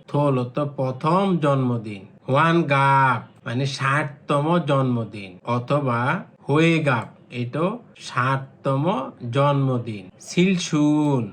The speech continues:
মানে সত্তরতম জন্মদিন, অর্থাৎ যার বয়স সত্তর হয়েছে। আমরা বাংলাদেশে বছর হিসাব করি বাচ্চা জন্ম হওয়ার পর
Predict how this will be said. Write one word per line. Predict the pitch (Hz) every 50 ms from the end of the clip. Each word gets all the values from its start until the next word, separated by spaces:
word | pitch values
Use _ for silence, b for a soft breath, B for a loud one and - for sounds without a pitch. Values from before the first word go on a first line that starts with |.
| - -
মানে | - 117 120 131
সত্তরতম | 135 - - 147 156 156 151 - - 165 160 156 139 - 156 151 156 165 170
জন্মদিন, | 160 143 143 131 123 117 113 110 101 101 101 98 - - - - - - -
অর্থাৎ | 117 123 139 135 131
যার | 123 123 123 123 117 113
বয়স | 117 123 135 151 175 170
সত্তর | - - 156 147 143 135 - 151 135 123
হয়েছে। | 117 113 104 101 - - - 101 - - _ _ -
আমরা | 127 123 127 135 151 151
বাংলাদেশে | 143 135 135 135 131 131 127 127 127 120 127 127 120 - - 147 151 156 156 156 160 160 160 160 156 160 - - _ _ - 117
বছর | 120 127 127 120 120 - 151 147
হিসাব | 139 135 135 131 135 - 147 143 - -
করি | - 151 147 165 180 196
বাচ্চা | 185 139 135 131 127 127 123 - - - 151 156 175 180 147 123
জন্ম | 123 135 135 135 135 135 135
হওয়ার | 131 127 135 143 151 147 139
পর | 139 - 127 117